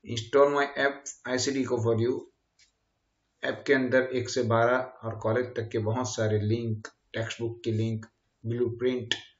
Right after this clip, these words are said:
और, अ, एमसीक्यू, बहुत सारे आपको test भी online <clears throat> इस ऐप से मिल सकते हैं। तो हम आशा रखते हैं कि ये भी आप install कर दो, totally free है।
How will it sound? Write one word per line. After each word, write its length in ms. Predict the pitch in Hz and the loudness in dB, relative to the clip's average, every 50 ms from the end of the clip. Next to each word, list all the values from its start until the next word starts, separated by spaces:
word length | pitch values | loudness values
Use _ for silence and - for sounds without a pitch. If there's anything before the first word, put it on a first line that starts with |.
| _ _ _ _ _ _ _ _ - | _ _ _ _ _ _ _ _ 0
और, 280 | 110 110 110 107 107 | 2 2 2 2 2
अ, 1080 | 110 113 110 107 104 104 101 104 101 - _ _ _ _ _ _ _ _ _ _ _ 131 | 2 2 2 2 0 0 -2 -6 -8 -14 _ _ _ _ _ _ _ _ _ _ _ -4
एमसीक्यू, 640 | 127 123 - - 131 123 - 131 131 123 117 - - - _ _ _ _ _ _ _ _ _ _ _ | -4 -2 -2 -2 -4 -4 -2 -2 -2 -2 -2 -4 -10 -16 _ _ _ _ _ _ _ _ _ _ _
बहुत 260 | - 127 135 127 110 - | -4 -2 -2 -2 -2 4
सारे 240 | 117 117 110 113 | 4 6 6 6
आपको 600 | 107 107 107 - - 117 113 113 110 107 101 - - - - | 6 4 2 0 2 4 6 6 6 4 4 0 -6 -12 -2
test 380 | - 117 110 - - - - _ _ _ _ 117 | 0 2 2 0 -2 -8 -16 _ _ _ _ -6
भी 400 | 117 117 113 113 110 104 107 - _ _ - | -2 0 0 0 0 -2 -4 -8 _ _ -6
online 580 | 113 117 113 113 120 117 117 110 107 104 107 - _ _ _ | -4 -2 0 0 0 0 0 -2 -2 -2 -6 -14 _ _ _
<clears throat> 380 | - 113 - 143 117 107 104 - - - _ _ _ _ _ _ _ _ _ _ _ _ _ | 4 4 4 4 2 0 -2 -4 -8 -16 _ _ _ _ _ _ _ _ _ _ _ _ _
इस 320 | 123 113 113 - - - - | -4 -4 -4 -6 -8 -6 -2
ऐप 140 | 117 117 113 | -2 0 0
से 420 | - - - 110 104 95 - - 104 | 0 0 2 4 4 4 0 -4 -4
मिल 160 | 110 120 120 | -4 -4 -2
सकते 340 | 113 113 113 104 - - 110 | -2 -2 -2 -4 -2 0 2
हैं। 140 | 104 104 101 | 2 2 2
तो 80 | 104 101 | 2 0
हम 160 | 101 101 95 | 0 0 0
आशा 200 | 98 98 117 113 | -2 0 0 0
रखते 320 | 117 113 - - 127 123 | 0 -2 -2 -2 0 0
हैं 200 | 120 120 117 110 | 2 0 -2 -2
कि 120 | - - 107 | -4 -4 -2
ये 200 | 107 104 107 104 | 0 2 2 4
भी 120 | 101 110 | 4 4
आप 160 | 107 107 107 107 | 4 4 2 -2
install 280 | 104 - - 110 107 104 | -4 -4 -2 -2 -2 -2
कर 120 | 104 104 | -2 -4
दो, 140 | 101 104 113 | -2 -2 -2
totally 500 | 110 107 107 107 110 107 107 107 104 - | 0 0 -2 -2 0 0 0 0 0 0
free 180 | 110 110 113 | 0 0 2
है। 200 | 120 131 - - | 2 0 -2 -4